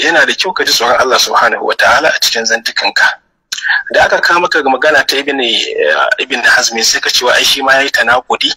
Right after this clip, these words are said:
a cikin zantukansa. Da ka tashi sai ka kawo ta magana wacce take magana ce wacce kwata-kwata bai kamata ka kawo ta a nan ba. Domin mutumin da ya zo yi magana, hatta a inda ka faɗa, maganar da ka kawo tana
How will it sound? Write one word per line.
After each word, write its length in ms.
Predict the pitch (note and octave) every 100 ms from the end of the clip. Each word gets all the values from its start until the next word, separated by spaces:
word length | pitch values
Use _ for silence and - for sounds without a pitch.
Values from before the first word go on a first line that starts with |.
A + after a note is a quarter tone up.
| _ _ _ _ _ -
a 60 |
cikin 300 | - - A#2+
zantukansa. 640 | A#2+ A#2+ - - - - - - - _ _ _ _ _
Da 120 | - -
ka 80 |
tashi 240 | C#3 E3+ E3
sai 140 | D#3
ka 100 | D3 D#3
kawo 260 | B2+ D3+
ta 100 | -
magana 400 | D#3+ C#3+ D3+ D3 C3+
wacce 260 | C#3+ C#3+ -
take 380 | D3+ - D3
magana 480 | C#3 B2+ D3 E3+ D#3
ce 320 | D3 - D#3+ E3 - - - - - - -
wacce 320 | D#3+ F3+ D#3 - -
kwata-kwata 640 | F#3+ F#3+ G3 F#3+ G3 - - _ _ _ -
bai 120 | -
kamata 320 | - D#3 - -
ka 80 |
kawo 220 | - - -
ta 160 | -
a 60 | A#2
nan 180 | G#2+ F#2+
ba. 100 | - - - _ _ - - _ _ _ _ _ - - - - -
Domin 420 | C#3 D#3 E3 E3 - - - - -
mutumin 480 | C#3 D3 G3 E3+ D3
da 240 | C3 - - - -
ya 60 | D3+
zo 180 | D3+ D3
yi 160 | D#3 D#3+
magana, 380 | C3+ - C3
hatta 480 | - - - - G3+
a 80 | D#3
inda 260 | C#3+ C#3+ A#2+
ka 120 | -
faɗa, 400 | - - - -
maganar 320 | - F3+ G3
da 80 | C#3+
ka 120 | - -
kawo 280 | - C#3+
tana 200 | D3 E3